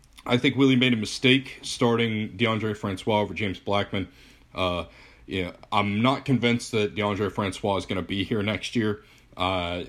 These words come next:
you know, James is probably going to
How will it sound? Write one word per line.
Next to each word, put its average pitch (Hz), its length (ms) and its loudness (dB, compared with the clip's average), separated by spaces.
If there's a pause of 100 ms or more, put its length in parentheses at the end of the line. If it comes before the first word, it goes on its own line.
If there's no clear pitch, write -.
(260)
you 92 100 -2
know, 87 100 -4
James 101 600 -2
is 87 200 -4
probably 104 540 -2
going 98 360 -4
to 95 300 -4